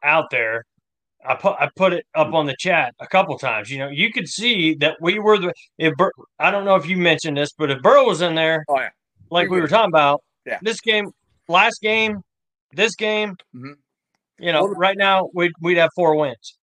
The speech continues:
Speaker 2: Right, the
Speaker 1: Um,
Speaker 2: big, the biggest difference I saw as far as the offense, other, I mean, I know we got Allen. I mean, obviously, he's the biggest difference, but watch him hold on to the ball, hold on to the ball, hold on to the ball. Burrow with three-step drop, bam, ball's gone. And he, they wouldn't have had times. And how many times did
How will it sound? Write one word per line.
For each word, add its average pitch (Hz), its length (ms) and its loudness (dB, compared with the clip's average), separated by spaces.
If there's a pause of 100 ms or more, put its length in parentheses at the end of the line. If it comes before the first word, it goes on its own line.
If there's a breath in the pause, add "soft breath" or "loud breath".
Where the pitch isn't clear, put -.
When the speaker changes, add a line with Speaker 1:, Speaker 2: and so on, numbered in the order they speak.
Speaker 2:
Right, 160 140 2
the 143 60 4
Speaker 1:
Um, 139 140 2
Speaker 2:
big, 127 120 -6 (120)
the 170 100 -18
biggest 220 360 -12
difference 202 320 -10 (100)
I 185 80 -10
saw 160 360 -10
as - 80 -18
far 165 200 -12
as 131 80 -18
the 139 120 -10
offense, 123 380 -12
other, 147 220 -12
I 135 40 -18
mean, 127 140 -20
I 131 80 -14
know 139 160 -12
we 139 80 -20
got 135 140 -12 (160)
Allen. 127 440 -14
I 120 60 -20
mean, 127 160 -18
obviously, 131 460 -12
he's 139 180 -20
the 143 80 -16
biggest 123 320 -16
difference, 120 320 -18
but 139 200 -10 (460)
watch 170 280 -8
him 170 140 -16
hold 170 220 -12
on 160 140 -12
to 139 60 -20
the 127 60 -20
ball, 107 200 -14
hold 175 200 -12
on 160 160 -8
to 127 80 -20
the 123 40 -20
ball, 110 220 -14
hold 156 240 -8
on 143 100 -16
to 135 80 -16
the - 40 -14
ball. 104 180 -10 (960)
Burrow 226 320 2
with 170 200 -2
three-step 208 420 0
drop, 180 280 2
bam, 143 400 0
ball's 165 340 2
gone. 147 500 -8 (120)
And 135 140 -16
he, 131 160 -18
they 165 100 -10
wouldn't 185 200 -10
have 165 100 -10
had - 20 -20
times. 196 280 -8
And 123 80 -20
how 165 100 -16
many 208 100 -16
times 190 220 -18
did 147 60 -20